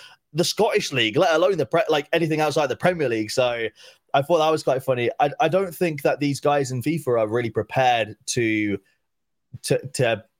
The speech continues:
for Sorare. I don't think that there's this, this, like, preparation, 'cause it's a lot of work as well. I think you'll, like, no matter how hard you try in fifa, you just won't be able to convert huge numbers over.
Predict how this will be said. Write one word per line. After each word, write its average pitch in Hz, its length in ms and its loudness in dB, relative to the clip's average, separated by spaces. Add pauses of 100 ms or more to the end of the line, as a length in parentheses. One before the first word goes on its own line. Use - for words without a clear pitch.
(340)
for 156 140 2
Sorare. 143 320 0
I 90 100 2
don't 147 200 2
think 143 220 -2
that 120 160 0
there's 120 160 0
this, 110 320 -4
this, 117 400 -4
like, 110 300 -2
preparation, 117 580 0
'cause 110 120 -4
it's - 180 0
a - 20 2
lot 127 160 2
of 104 80 0
work 127 320 0
as 107 100 -4
well. 131 320 0 (380)
I 123 120 2
think 147 340 -2 (240)
you'll, 131 340 2
like, 127 300 0 (460)
no 135 80 2
matter 151 160 0
how 165 340 2
hard 156 240 2
you 123 80 -8
try 160 280 2
in 123 120 -4
fifa, 107 500 -2 (160)
you 120 140 -4
just 135 140 -2
won't 139 340 2
be 123 80 0
able 120 160 0
to - 100 -8
convert 120 400 2
huge 117 260 -4
numbers 117 300 -2
over. 90 320 -2